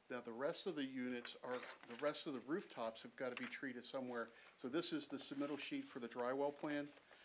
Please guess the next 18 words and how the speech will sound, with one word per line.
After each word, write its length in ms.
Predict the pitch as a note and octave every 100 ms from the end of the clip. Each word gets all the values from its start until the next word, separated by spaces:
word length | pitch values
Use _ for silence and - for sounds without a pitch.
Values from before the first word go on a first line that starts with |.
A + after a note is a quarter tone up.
| - - - A#2
Um, 160 | A#2 A#2
I'm 100 | C#3
gonna 160 | C3+ A#2+
zoom 260 | A2 C3+ B2+
in 60 | A#2+
a 60 |
little 260 | A2+ B2 A#2+
bit. 220 | B2+ A2+
So 240 | - C3+ C3+ - -
if 180 | C3+ -
you 80 | C3+ D#3
look 200 | F3+ E3+
on 140 | D3
the 60 | C3+
right-hand 440 | C#3+ C#3+ D3 C3
side, 260 | - C#3+ C3
you 60 |
see 340 | A#2+ - D3